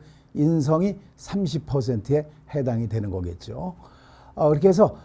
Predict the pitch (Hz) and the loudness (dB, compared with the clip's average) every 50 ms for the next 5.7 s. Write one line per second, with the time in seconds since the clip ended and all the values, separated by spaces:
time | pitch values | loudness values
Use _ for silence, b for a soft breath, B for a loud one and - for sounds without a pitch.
0 | B B - 160 156 156 156 151 151 - - - - - 196 202 202 220 202 185 | B B 6 8 10 10 10 8 6 4 -2 -12 0 6 10 10 10 10 10 8
1 | - 233 202 175 180 175 180 - - 196 180 165 156 147 156 156 180 180 156 175 | 8 8 10 10 10 8 6 4 6 6 6 8 8 8 8 10 8 6 8 6
2 | 175 165 165 156 165 160 147 139 143 139 - 220 190 - 202 190 170 170 156 156 | 6 6 6 4 4 4 6 4 4 4 2 0 2 2 2 4 4 4 6 6
3 | 180 196 190 196 - - 226 226 - - 208 190 170 160 160 160 - - 165 151 | 6 4 4 0 -4 -4 -4 -4 2 4 4 4 4 4 2 2 0 -2 -6 -4
4 | - 160 151 143 123 127 120 120 123 113 117 113 - 127 156 139 120 123 123 117 | 0 2 2 2 4 2 2 2 0 0 0 0 0 0 0 0 2 2 2 0
5 | 110 98 - - 120 120 120 104 113 104 101 98 110 120 | 0 -2 -4 -4 -2 -2 -2 -2 -2 -2 0 0 -2 -2